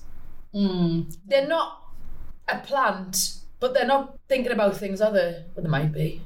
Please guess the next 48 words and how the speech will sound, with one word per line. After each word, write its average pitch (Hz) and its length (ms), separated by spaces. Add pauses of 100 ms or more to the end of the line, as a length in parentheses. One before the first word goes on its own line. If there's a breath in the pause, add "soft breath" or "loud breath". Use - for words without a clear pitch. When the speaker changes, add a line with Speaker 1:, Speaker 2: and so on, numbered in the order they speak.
(120)
Speaker 1:
Yeah, 170 260
I 170 60
don't 151 200
know. 180 260 (720 loud breath)
They're 208 220
weird, 180 440
they 160 220
are. 151 440
If - 160
you 226 140
break 247 300
down, 240 340
if - 140
you 226 100
look 262 180
inside 247 340
a 214 40
mussel, 214 420
there's 175 200
just - 280
so 233 200
much 220 400
weird 220 500
stuff. 143 380
Speaker 2:
Yeah, 220 300
yeah, 202 180
I - 40
don't 220 240
look 202 200
into 202 340
it, 196 60
I 185 100
just 190 180
eat - 200
them. 185 320
Speaker 1:
Yeah. 196 640 (340)
Yeah, 170 240
you're 202 180
always 208 280
going 160 240
on 160 100
about 151 240
a 139 40
seafood 151 500
platter. 160 480 (180)
Speaker 2:
I 220 120
know, 196 160
I 220 100